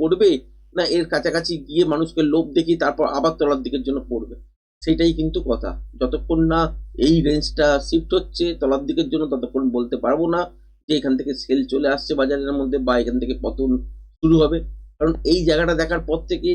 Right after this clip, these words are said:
যে রেঞ্জটা করেছে বাজারের মধ্যে, সেই রেঞ্জটার মধ্যেই কিন্তু actually আছে বাজার তিন দিন ধরে লাগাতার, দেখতেই পেয়েছেন। আর এখান থেকে কিন্তু রিটেস্ট হওয়া দরকার ছিল, রিটেস্টটা হয়েছে। ছোট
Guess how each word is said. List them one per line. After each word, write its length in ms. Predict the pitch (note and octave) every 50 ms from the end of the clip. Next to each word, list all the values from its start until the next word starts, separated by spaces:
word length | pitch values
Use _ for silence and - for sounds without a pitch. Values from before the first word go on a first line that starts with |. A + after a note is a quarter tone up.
| D#3+ C3+
যে 80 | D#3 D#3+ C#3 B2+
রেঞ্জটা 320 | D3+ E3 E3 E3 - E3+ D#3+
করেছে 200 | E3 E3 D#3+ E3 D#3+ D3+
বাজারের 320 | D#3 E3 E3+ E3 E3+ E3+ E3+
মধ্যে, 220 | E3+ E3+ E3 A3 A#3 A#3+ - - - - - -
সেই 140 | - E3 D#3+ C#3+
রেঞ্জটার 340 | D3+ D#3 D#3 - - E3 D#3+ D3 C#3
মধ্যেই 280 | C#3 C3 C3 D#3+ D#3+ D#3+
কিন্তু 140 | D#3+ D3+ D#3+ D3
actually 320 | - - - D3 D3+ D3 B2+ - - A#2+
আছে 220 | B2+ B2+ - - B2+ G#2+ G#2+
বাজার 240 | A2 G#2+ G#2 F2+ F2+ - - -
তিন 140 | D#3 D3 C#3 C#3 C3+
দিন 100 | C3+ C3+ B2+ A#2+
ধরে 160 | A#2+ B2 B2 A#2+ A2+
লাগাতার, 380 | G2+ G#2 G#2 G2+ G2 G2+ F#2+ - - - - - - _ _ _ _ _ _ _ -
দেখতেই 260 | C3+ C3 - E3 E3 D#3
পেয়েছেন। 240 | E3 D#3 D#3 E3+ E3+ - - - - - - _ - -
আর 60 | - - - C#3+
এখান 160 | C#3+ D3 D3 C#3
থেকে 140 | A#2+ C#3+ D#3 C#3+
কিন্তু 160 | D3 C#3 E3+ D#3+ C#3 B2+
রিটেস্ট 300 | B2+ B2+ C3 D3+ C#3+ - -
হওয়া 140 | C#3 D#3+ E3+ - C3+
দরকার 220 | C3 - - D3+ D#3+ D#3+
ছিল, 100 | - E3+ F#3 F3+ D3+ C3
রিটেস্টটা 360 | B2+ - C3+ C3 C3+ - C#3+ C#3 B2
হয়েছে। 320 | B2 C3+ C3+ C3 - - - - - - _ _ _ _ _ _ _ _
ছোট 100 | - E3+